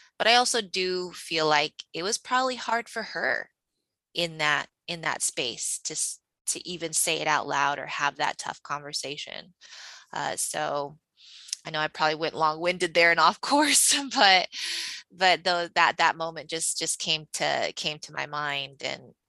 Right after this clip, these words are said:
it will be something I'm grateful for. And it's also something that there's also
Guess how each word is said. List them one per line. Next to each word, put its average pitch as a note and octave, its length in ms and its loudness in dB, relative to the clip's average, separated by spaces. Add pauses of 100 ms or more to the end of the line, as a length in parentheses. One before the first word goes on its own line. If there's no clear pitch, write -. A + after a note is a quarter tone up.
it E3 160 -4
will B3+ 140 4
be A#3 120 0
something F#3 300 -2
I'm D3+ 140 -2
grateful D3 400 -4
for. F3+ 460 0 (420)
And D#3 140 -2
it's D#3 160 -4
also E3+ 260 0
something D#3+ 680 -6
that D3 360 4 (540)
there's E3+ 240 0
also D3+ 540 -2